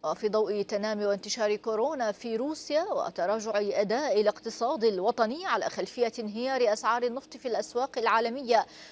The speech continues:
توجه الرئيس الروسي فلاديمير بوتين إلى الأمة الروسية داعيا إياها إلى التكاتف في وجه التحديات التي يواجهها البلد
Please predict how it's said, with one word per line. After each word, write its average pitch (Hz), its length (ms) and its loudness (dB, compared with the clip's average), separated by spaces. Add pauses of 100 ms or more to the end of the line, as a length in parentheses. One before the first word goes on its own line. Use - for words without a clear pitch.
(120)
توجه 214 400 2
الرئيس 254 340 0
الروسي 240 440 -4
فلاديمير 233 360 -2 (140)
بوتين 240 400 -2
إلى 220 160 0
الأمة 202 400 0
الروسية 226 640 2 (360)
داعيا 285 540 0
إياها 185 400 2
إلى 190 140 0
التكاتف 208 520 -2
في 214 440 -6
وجه 185 300 0
التحديات 202 880 0
التي 185 320 -2
يواجهها 190 680 0
البلد 190 560 0